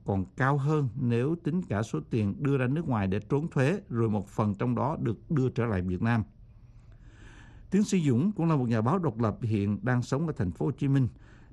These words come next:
trích dẫn dữ liệu hồ sơ Panama năm hai ngàn mười sáu nhưng không được công bố trên truyền thông trong nước, cho thấy số tiền của Việt Nam chuyển ra quốc tế lên tới mười chín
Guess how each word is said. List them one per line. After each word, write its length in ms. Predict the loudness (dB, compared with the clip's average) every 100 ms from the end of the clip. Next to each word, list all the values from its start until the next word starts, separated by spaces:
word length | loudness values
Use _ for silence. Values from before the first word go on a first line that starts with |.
| -2
trích 180 | 0
dẫn 280 | 2 2 2
dữ 100 | 0
liệu 220 | 2 2
hồ 260 | 2 2 0
sơ 200 | 0 -2
Panama 460 | 0 0 2 2 2
năm 180 | 2
hai 120 | 0 0
ngàn 220 | 2 0
mười 100 | 0
sáu 440 | 0 0 0 0
nhưng 300 | 0 0 0
không 180 | 0 -2
được 120 | -2
công 200 | -2 -2
bố 200 | 0 -2 -2
trên 140 | -2
truyền 180 | -2 -2
thông 180 | -2 -2
trong 200 | 0 2
nước, 240 | 2 0 -8 -20 -20 -10 -2
cho 100 | 0
thấy 180 | 0 0
số 140 | -2 0
tiền 180 | 0 0
của 100 | 0
Việt 160 | 0
Nam 200 | 2 0 0 0
chuyển 200 | 0 0
ra 120 | -2
quốc 200 | -2 -4 0
tế 280 | 2 2 2
lên 280 | 2 2
tới 260 | 0 0 0
mười 220 | 0 0
chín 280 | -2 -2 -2